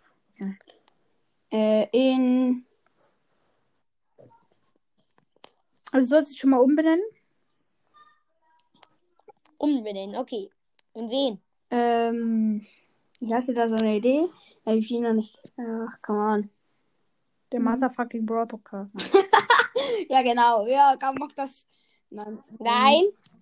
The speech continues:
Speaker 2: Geht
Speaker 3: Schau.
Speaker 2: auf Crow's Mystery.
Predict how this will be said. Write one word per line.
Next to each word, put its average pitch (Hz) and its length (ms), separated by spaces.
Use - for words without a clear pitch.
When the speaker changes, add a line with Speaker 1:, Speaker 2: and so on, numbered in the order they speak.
Speaker 2:
Geht 359 320
Speaker 3:
Schau. 269 200
Speaker 2:
auf 208 180
Crow's 302 380
Mystery. 262 680